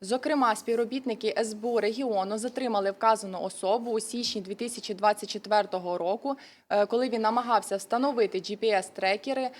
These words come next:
на опори ліній електропереда-, електропередач, що живлять київську агломерацію. Е, крім цього, Служба безпеки регіону запобігла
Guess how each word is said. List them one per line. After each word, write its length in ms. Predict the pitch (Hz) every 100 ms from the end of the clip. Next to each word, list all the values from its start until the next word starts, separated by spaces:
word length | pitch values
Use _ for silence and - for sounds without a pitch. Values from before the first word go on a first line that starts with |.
| -
на 180 | 220 247
опори 420 | 262 262 220 202
ліній 300 | 202 214 190
електропереда-, 880 | 185 202 190 185 185 190 185 202 226
електропередач, 1400 | - 208 240 240 214 185 170 - 196 202 214 202 202 254
що 140 | 277 214
живлять 380 | 190 247 247 208
київську 520 | 226 233 226 - 220
агломерацію. 960 | 180 208 196 214 214 180 160 - - - - _ _ _ _
Е, 120 | 226 220
крім 280 | 240 349
цього, 500 | 349 302 240 202 185 -
Служба 420 | - 269 285 277
безпеки 540 | 226 - 240 233 220
регіону 640 | 208 226 247 240 190 190 254
запобігла 880 | 240 220 254 220 247 220 208 202